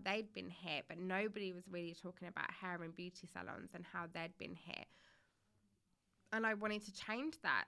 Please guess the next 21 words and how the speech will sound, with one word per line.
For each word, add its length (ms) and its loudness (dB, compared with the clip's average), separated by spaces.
So 320 0
we 140 0
talked 480 -4
about 280 4
it 160 0
and 100 -4
we 120 0
did 300 -4
a 80 0
live 540 2
on 100 0
our 180 0
social 320 -6
media 720 2
where 200 4
we 80 6
were 60 6
explaining 600 0
the 60 -6
situation. 1120 0
Um, 500 2